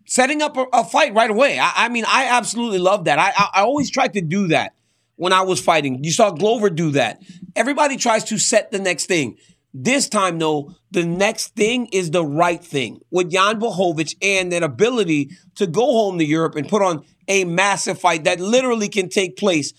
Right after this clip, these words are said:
in front of a stadium. So I think it will be Jan Blachowicz, and I think the U F C will right away get to trying to make it happen in Europe where they can put this thing outdoors.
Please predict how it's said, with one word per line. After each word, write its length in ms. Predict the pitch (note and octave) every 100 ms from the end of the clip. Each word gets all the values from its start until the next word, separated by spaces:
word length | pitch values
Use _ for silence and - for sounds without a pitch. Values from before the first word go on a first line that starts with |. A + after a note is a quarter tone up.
| - F#3 -
in 200 | G3+ G3
front 260 | - G3+ -
of 200 | F#3 E3 -
a 160 | F3+
stadium. 680 | - - - A#3+ F3 A2 - _ _
So 180 | - G3+
I 80 | G#3+
think 220 | C#4 A#3+
it 100 | G#3+
will 200 | A#3 A3+
be 160 | B3+
Jan 200 | B3 B3
Blachowicz, 420 | A3+ G#3 F#3 E3+ E3+
and 80 |
I 40 | F3+
think 180 | G3+ F#3
the 80 |
U 180 | F3+ G#3
F 100 | F#3+
C 420 | - C4+ G#3 D#3+ _ _
will 160 | - D#3+
right 220 | F#3+ A#3+
away 300 | B3 A#3+ G3
get 400 | D3 C3+ A#3+ -
to 160 | A3+ F#3+
trying 460 | - G#3 A3 A3
to 140 | - G#3
make 300 | F3+ F#3 E3+
it 100 | E3
happen 500 | E3+ A#3 C#4 C#4+ - _ _ _ _ -
in 200 | C#4 D4
Europe 480 | C4 F#3+ F3+ F3 - _ -
where 160 | G3
they 60 | G3
can 140 | F3+
put 220 | - B3 A3+
this 120 | -
thing 220 | G#3 G#3
outdoors. 640 | F#3+ F3 F#3 F3+ D#3+ D3